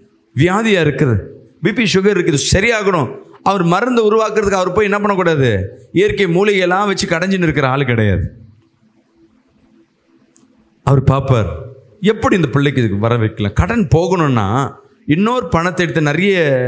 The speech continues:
தீர்க்கதரிசிகள் சொல்லிட்டு பொய்யான தீர்க்கதரிசிகள் இப்ப உலாவிக் கொண்டிருக்காங்க. ஒரு சர்ச்சில் பார்த்த பெங்களூர்ல, அவர் ஜெபம் பண்றார். ஜெபம் பண்ண உடனே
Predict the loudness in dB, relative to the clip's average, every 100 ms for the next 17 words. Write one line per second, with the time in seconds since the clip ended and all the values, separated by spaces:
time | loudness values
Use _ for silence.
0 | -4 -6 -20 -4 -4 0 0 0 -2 -2
1 | -2 0 -2 0 -2 0 0 0 -2 -2
2 | -2 0 -2 -2 -2 -2 -2 0 0 -2
3 | 0 0 0 -2 -2 -2 -2 -4 -6 -12
4 | _ _ _ _ -20 -20 _ -2 0 0
5 | 0 0 0 0 -2 -2 -2 0 0 0
6 | -2 -6 -12 -20 _ _ _ _ _ _
7 | _ _ _ _ _ _ -20 _ _ _
8 | _ -18 -18 -16 -20 -20 _ -2 -2 2
9 | 2 2 2 2 0 0 0 0 0 2
10 | 0 0 0